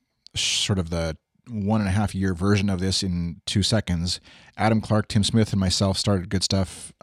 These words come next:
way back at about it, just over a year ago. And Adam left, uh, end of two thousand fourteen-ish, and Tim is now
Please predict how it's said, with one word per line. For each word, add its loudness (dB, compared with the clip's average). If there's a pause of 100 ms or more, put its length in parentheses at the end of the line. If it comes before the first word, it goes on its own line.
(160)
way -2
back -4
at -4
about -4
it, -8
just -6
over -2
a -2
year 0
ago. -4 (580)
And -2
Adam 0
left, -4 (400)
uh, -6 (680)
end 0
of -2
two -2
thousand 0
fourteen-ish, 2 (540)
and -2
Tim 4
is 2
now 0